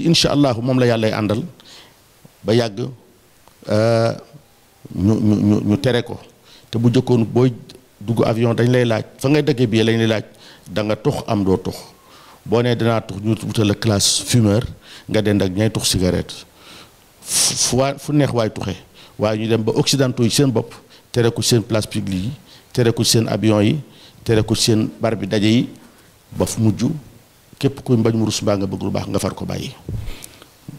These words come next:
Nga xam ne bu jëkkoon complexe képp ci dugal nit ñi, ñu dem ba tey jii ku koy def da nga koy nëbb. Biir aéroport yeeg fu waay nekk, kenn sañatu la tux fu la neex. Te loolu Cheikh Abdoul Ahad Mbacké ko njëkk créé,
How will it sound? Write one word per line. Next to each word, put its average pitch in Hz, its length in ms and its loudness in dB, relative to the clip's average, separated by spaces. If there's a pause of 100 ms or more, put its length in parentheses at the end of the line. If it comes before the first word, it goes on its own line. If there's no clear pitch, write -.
(160)
Nga - 80 -6
xam 104 160 0
ne 101 60 2
bu 98 100 -4
jëkkoon 107 260 0
complexe 113 460 -2
képp 151 200 -2
ci 113 120 -6
dugal 101 240 2
nit 90 200 -2
ñi, - 80 -14 (760)
ñu 104 100 2
dem 104 140 2
ba 101 100 0
tey 104 160 2
jii 98 100 2
ku - 120 -2
koy 117 120 4
def 101 140 0
da 98 80 -4
nga 85 60 -2
koy 87 140 0
nëbb. - 200 -6 (500)
Biir 113 200 0
aéroport 104 420 2
yeeg 98 180 0
fu - 180 -2
waay 127 160 2
nekk, 101 220 -10 (400)
kenn 127 160 2
sañatu 107 320 2
la 101 60 0
tux - 140 -6
fu - 120 -2
la 92 100 2
neex. 92 200 -2 (480)
Te 110 100 -4
loolu 101 160 2
Cheikh - 180 -2
Abdoul 104 220 -4
Ahad 92 100 -4
Mbacké 95 280 -4
ko 95 120 -6
njëkk - 280 -6
créé, 107 320 2